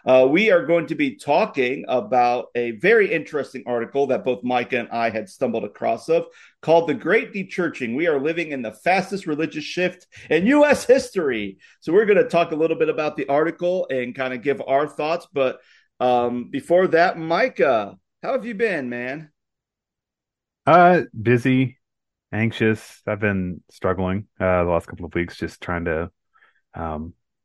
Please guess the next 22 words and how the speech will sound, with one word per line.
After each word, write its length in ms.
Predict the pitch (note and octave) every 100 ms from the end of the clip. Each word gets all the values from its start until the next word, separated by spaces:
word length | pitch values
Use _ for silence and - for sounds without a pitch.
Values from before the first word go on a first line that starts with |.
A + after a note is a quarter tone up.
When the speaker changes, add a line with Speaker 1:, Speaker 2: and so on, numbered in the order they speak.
| _ _ _ _ _ _
Speaker 2:
navigate, 680 | G2 G2 G2+ F#2+ G2 G2 - _ _ _
you 160 | -
know, 60 | G2
finishing 400 | - F#2 F#2 F#2+
school 500 | - F2 F2+ F2+ F#2
and 180 | F2 E2+
what 100 | -
I 60 | E2+
should 160 | -
do 80 | F2+
next 240 | F2+ F2+ F#2+
with 120 | -
my 120 | F2
career 640 | - E2+ F2 F#2+ F#2 F2+ D#2+
and, 240 | D2+ D2 _ _ _ _ _ -
uh, 280 | D2+ C#2 C#2 _
some 160 | - E2
family 280 | F2+ F2 F2
stuff. 460 | - E2+ F#2 -
And 220 | D#2 E2+ - _ _ _ _ _ _
so 220 | F#2 E2+ F#2 -
have, 260 | C3 -